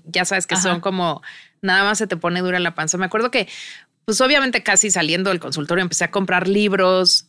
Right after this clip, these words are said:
Speaker 1: que aquí en México no había nada. Me acuerdo que mandé pedir unos de triplets y de no sé qué, o sea, como muchos libros para empezar a leer a ver de qué se trata
Speaker 2: ¿Qué me
Speaker 1: esto.
Speaker 2: esperaba?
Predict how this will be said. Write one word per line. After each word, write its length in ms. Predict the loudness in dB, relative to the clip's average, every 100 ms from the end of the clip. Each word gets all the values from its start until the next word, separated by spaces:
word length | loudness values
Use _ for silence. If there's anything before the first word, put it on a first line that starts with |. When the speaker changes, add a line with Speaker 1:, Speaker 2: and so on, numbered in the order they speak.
| _
Speaker 1:
que 100 | -4
aquí 200 | 0 0
en 100 | 0
México 300 | -2 -4 -4
no 120 | -2
había 180 | -2 -2
nada. 500 | 0 0 0 -2 -2 -6 _ _ _ _ _ _ -8
Me 160 | -6
acuerdo 320 | -4 -2 -2
que 140 | -2 -2
mandé 320 | -2 -2 -2
pedir 300 | 0 2 2
unos 240 | 0 0 0
de 120 | -2
triplets 560 | -2 -4 -2 -2 0 0
y 40 |
de 260 | -2 -4 -6
no 240 | -8 0
sé 160 | 0 0
qué, 160 | -4 -2
o 40 |
sea, 180 | -2 -2
como 360 | -4 -4 -6 -8
muchos 420 | -4 -2 -2 -2
libros 280 | 0 0 0
para 120 | -2
empezar 300 | 0 0 0
a 40 | 2
leer 240 | 2 2
a 60 | 0
ver 200 | 0 -2
de 120 | -6
qué 100 | -4
se 140 | -6
trata 500 | -6 _ -2 -2 0
Speaker 2:
¿Qué 60 | 0
me 60 |
Speaker 1:
esto. 160 | 0 0
Speaker 2:
esperaba? 320 | 0 0 -2